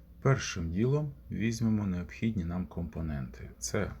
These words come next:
плата Arduino Uno, це макетна плата Breadboard, світлодіодик та, відповідно, резистор.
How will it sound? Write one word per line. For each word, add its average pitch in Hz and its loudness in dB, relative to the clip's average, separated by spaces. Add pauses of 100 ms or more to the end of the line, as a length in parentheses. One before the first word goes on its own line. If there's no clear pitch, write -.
плата - -4
Arduino 82 -2
Uno, 139 2
це 98 0
макетна - -4
плата 78 -4
Breadboard, 87 0 (560)
світлодіодик 110 0 (120)
та, 143 -2 (160)
відповідно, 85 -2
резистор. - -4